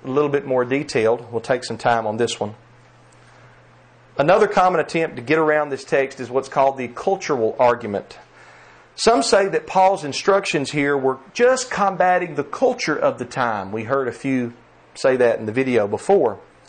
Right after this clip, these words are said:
They say that Timothy was instructed on how to run the church at Ephesus. Ephesus is mentioned in First Timothy chapter one, verse three. And since Ephesus was known for its large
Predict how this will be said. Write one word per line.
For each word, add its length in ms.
They 140
say 220
that 160
Timothy 420
was 200
instructed 560
on 120
how 220
to 80
run 280
the 80
church 380
at 160
Ephesus. 760
Ephesus 500
is 120
mentioned 380
in 60
First 300
Timothy 340
chapter 380
one, 280
verse 300
three. 300
And 160
since 280
Ephesus 600
was 180
known 320
for 220
its 160
large 540